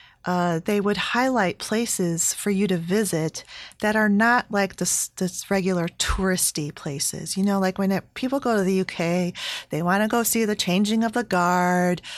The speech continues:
the tower, you know, the this, the that.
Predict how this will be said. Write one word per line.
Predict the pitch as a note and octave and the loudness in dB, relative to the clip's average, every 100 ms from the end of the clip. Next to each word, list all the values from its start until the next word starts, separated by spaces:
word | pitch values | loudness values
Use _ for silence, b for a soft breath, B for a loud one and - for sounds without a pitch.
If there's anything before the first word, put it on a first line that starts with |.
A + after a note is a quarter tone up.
| B - | B -4
the | G#3+ | -4
tower, | - - F3+ F#3 F3+ F3+ F3+ F3+ F#3 E3+ B B B - | -2 2 2 4 2 2 4 4 2 0 B B B -6
you | A3 | 0
know, | F#3 F3+ F#3 F3 E3+ F3 - - | 2 4 2 2 0 -4 -8 -4
the | G#3 | 0
this, | F#3 G3 | 0 0
the | - | 0
that. | F3 E3 E3+ | 2 2 2